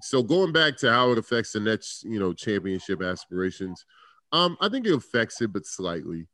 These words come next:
I mean, of course, LaMarcus Aldridge is a seven-footer. He's a big body inside. He's another guy that you can go to in case you need, you know, just dump down there and get a couple buckets or at least get a high percentage shot. So,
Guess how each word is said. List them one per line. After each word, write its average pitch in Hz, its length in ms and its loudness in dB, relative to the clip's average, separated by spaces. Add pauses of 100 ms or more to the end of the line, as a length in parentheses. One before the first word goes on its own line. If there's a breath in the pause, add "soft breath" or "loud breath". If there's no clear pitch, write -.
(120)
I - 60 -6
mean, 107 240 0
of 101 140 -6
course, 131 340 -2
LaMarcus 104 480 -4
Aldridge 98 260 -2
is 85 100 -16
a 80 40 -16
seven-footer. 92 720 -2
He's 92 240 -6
a 92 40 -2
big 85 240 -4
body 95 360 -2
inside. 90 520 -4
He's 87 200 -8
another 92 240 -2
guy 92 260 -2
that 90 80 -2
you 87 140 -8
can 90 160 -12
go 90 220 -2 (140)
to 90 280 -4 (300 loud breath)
in 95 100 -8
case 101 280 -2
you 101 80 -4
need, 95 320 -6 (140)
you 127 100 -4
know, 90 140 0
just 85 300 -14
dump 95 260 -2
down 95 240 -2
there 95 160 0
and 90 100 -6
get 90 160 -4
a 90 60 -6
couple 95 300 -4
buckets 92 420 -6
or 95 100 -2
at 92 60 -4
least 143 240 -4
get 107 140 0
a 95 40 -4
high 98 180 -2
percentage 90 440 -10
shot. 87 440 -4 (460 loud breath)
So, 101 460 4